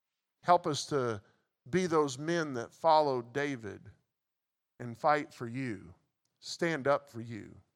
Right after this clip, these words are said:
love you, walk with you. Father, I thank you. Thank you for all you do. Thank you for the p-, wonderful privilege it is to be called the Son of God.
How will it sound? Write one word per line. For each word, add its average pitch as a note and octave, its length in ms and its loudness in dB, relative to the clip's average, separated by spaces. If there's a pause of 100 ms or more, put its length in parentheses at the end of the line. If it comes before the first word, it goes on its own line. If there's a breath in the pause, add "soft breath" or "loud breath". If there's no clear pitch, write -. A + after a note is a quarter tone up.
(220)
love C3+ 360 0
you, A2 240 -10 (1120)
walk B2+ 320 0
with - 180 -14
you. E2+ 160 -16 (1700)
Father, C3 340 2
I B2 120 2
thank B2 360 -10
you. E2+ 120 -20 (1500)
Thank C3 180 -6
you C3 80 -8
for B2+ 180 -8
all C3+ 180 -2
you C#3 120 -8
do. A2+ 360 -8 (1040)
Thank D3+ 200 -4
you C3+ 80 -6
for C3 140 -8
the A2 120 -6
p-, - 200 -20 (120)
wonderful F3 460 -2
privilege B2+ 540 -6
it A#2+ 120 -4
is A2 200 -4
to A2 80 -18
be A2+ 80 -14
called B2 340 -6
the G#2+ 80 -12
Son B2+ 300 -10
of A2 160 -16
God. - 280 -16